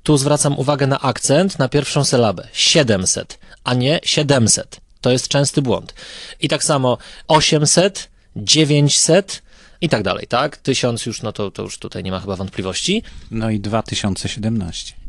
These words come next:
Speaker 1: I dwa tysiące siedemnaście, dokładnie. W przypadku dat, e, bardzo częstym błędem jest, e, dwutysięczny siedemnasty. Nie, kochani, to jest błąd. Dwa tysiące siedemnasty rok.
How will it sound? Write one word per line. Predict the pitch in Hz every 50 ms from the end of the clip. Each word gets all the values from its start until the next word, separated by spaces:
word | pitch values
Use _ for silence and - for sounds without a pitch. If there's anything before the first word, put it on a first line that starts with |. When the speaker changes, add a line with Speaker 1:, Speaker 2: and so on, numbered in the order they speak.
| - - -
Speaker 1:
I | 143 131
dwa | 120 117 120 110 156 165
tysiące | - 160 147 - 147 139 139 - 131
siedemnaście, | - 135 127 123 120 113 107 - - 113
dokładnie. | 110 117 - 147 139 127 101 101 -
W | -
przypadku | - - 139 - 151 320 - - - 127
dat, | 120 135 135 147 175 175 - - - - - - - -
e, | - - 120 120 120 120 113
bardzo | 110 131 139 156 160 165 147 143
częstym | - 147 143 - - 139 131
błędem | 135 143 143 143 135 139 135 135 131
jest, | 127 127 127 120 - - -
e, | 123 120
dwutysięczny | 117 117 123 - 170 165 - 165 - - 156 151 143 - 151 135
siedemnasty. | - 143 123 131 127 123 104 - - - - - - - - - - - -
Nie, | 113 113 120 135 147 - -
kochani, | - - - - 139 131 120
to | 123
jest | 117 104 107
błąd. | 104 113 127 135 147 165 185 - - - - - -
Dwa | 110 101 123 117 113 131 143
tysiące | - - 165 147 - - 143 123 131 123 - - 135 127 127 -
siedemnasty | - - 135 113 117 117 117 117 120 120 - - - 123 117
rok. | 117 110 98 - - -